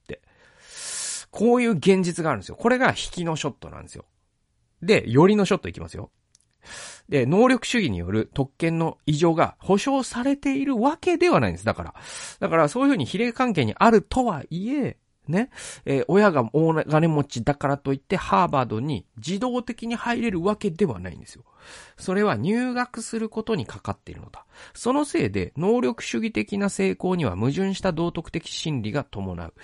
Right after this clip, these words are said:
全体を見ても過去を振り返っても名門大学のキャンパスには裕福な家庭の子女が圧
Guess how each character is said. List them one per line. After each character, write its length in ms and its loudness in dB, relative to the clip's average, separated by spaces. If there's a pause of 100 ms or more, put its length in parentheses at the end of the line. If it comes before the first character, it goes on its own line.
(300)
全 340 0
体 220 2
を 60 4
見 160 -2
て 100 0
も 300 0
過 180 -10
去 100 0
を 60 -4
振 160 -12
り 60 -10
返 180 -6
っ 40 -10
て 140 -14
も 200 -10 (260)
名 260 2
門 240 0
大 180 0
学 220 -2
の 100 -4
キ 100 -6
ャ 80 2
ン 40 -2
パ 120 -8
ス 140 -12
に 100 -8
は 180 -8 (240)
裕 220 -2
福 180 -8
な 100 -4
家 200 -10
庭 160 -2
の 100 -2
子 180 -4
女 120 -4
が 220 -6
圧 180 -4